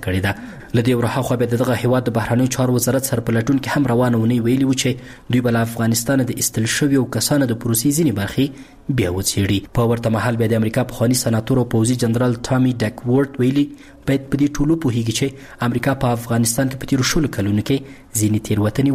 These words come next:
وکړي. هغه ویلي د امریکا د دې شل کلن مزل د څېړلو په تړاو باید یو کمیسون جوړ شي او دا باید وڅېړل شي چې د امریکا میلیاردونو ډالر ولې په سمه توګه مصرف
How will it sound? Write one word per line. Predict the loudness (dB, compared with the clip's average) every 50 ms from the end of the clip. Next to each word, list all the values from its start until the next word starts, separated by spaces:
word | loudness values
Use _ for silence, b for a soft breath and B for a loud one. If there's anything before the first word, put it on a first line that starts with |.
| 2
وکړي. | 0 0 -2 -2 0 0 -2 -2 B B B B B B B B -2
هغه | 0 2 2 2 2
ویلي | 4 2 2 2
د | 2 2
امریکا | 0 0 0 0 0
د | 0 0 0
دې | 0 0
شل | 0 -2 -4 -2 -2
کلن | 0 2 2 2 2 2
مزل | 2 0 0 0 0
د | -2 -2 -2
څېړلو | 0 0 2 2 2 0 0
په | -2 0
تړاو | 2 2 2 2
باید | 2 0 0 0
یو | -2 -2 0 2
کمیسون | 2 2 2 0 -2 -4 -2 -2
جوړ | -2 -2 0
شي | 0 0 -2 -2 B B B B B B -2
او | -2 0 0
دا | 0 2 2
باید | 0 0 2 0
وڅېړل | 0 0 2 0 2 0 0 0
شي | -2 -2 0
چې | 0 -2 -2 -4 -10 -16 -12 -8 -2 -2
د | 0 0 0
امریکا | 0 0 0 0 0 2 2
میلیاردونو | 2 2 2 0 0 0 0 0 0 0 0 0
ډالر | 0 0 0 0 2
ولې | 2 0 0 -2 -4
په | -6 -6
سمه | -4 -4 -4 -2 -2
توګه | 0 0 -2 -2 -4 -12 -16 -8 -4 -2 0
مصرف | 0 0 0 -2 -2 -2